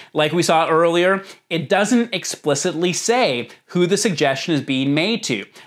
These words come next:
but it definitely doesn't say Eve. And the second problem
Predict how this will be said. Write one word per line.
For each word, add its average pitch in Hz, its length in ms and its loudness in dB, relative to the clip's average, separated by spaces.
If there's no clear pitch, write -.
but 139 100 0
it 117 140 -4
definitely 190 540 2
doesn't 147 380 -2
say 113 560 -4
Eve. 131 520 -4
And 160 140 -2
the 160 40 0
second 294 360 0
problem 131 540 0